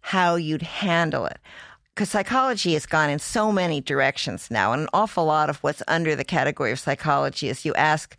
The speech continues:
you know, several hundred college students what they think about something. And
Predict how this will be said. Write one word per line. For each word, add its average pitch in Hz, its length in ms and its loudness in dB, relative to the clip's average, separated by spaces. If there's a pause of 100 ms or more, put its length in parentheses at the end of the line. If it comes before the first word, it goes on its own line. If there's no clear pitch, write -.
(480)
you - 80 -2
know, 151 120 2
several 156 340 0
hundred 156 420 0
college 147 380 0
students 127 480 -4
what 139 160 -2
they 139 100 -2
think 151 280 -2
about 107 240 0
something. 104 440 -4
And 104 140 -2